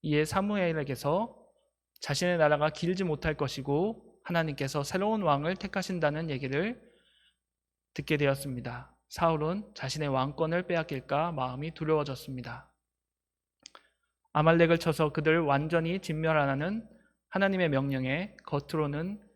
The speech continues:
그 명령을 따르는 듯 하였지만 속으로는 자기에게 좋을 대로 행하였습니다.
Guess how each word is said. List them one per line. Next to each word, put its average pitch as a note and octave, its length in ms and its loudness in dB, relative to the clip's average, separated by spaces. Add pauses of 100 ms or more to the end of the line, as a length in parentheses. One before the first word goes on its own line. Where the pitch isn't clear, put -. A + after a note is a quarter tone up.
(120)
그 - 100 -6
명령을 C#3 420 0
따르는 C#3+ 380 -4
듯 D3 180 -4 (100)
하였지만 C#3+ 640 -2 (500)
속으로는 D#3 760 -2 (440)
자기에게 D3 480 2
좋을 D#3 340 -2
대로 D3 200 0
행하였습니다. C3 880 -4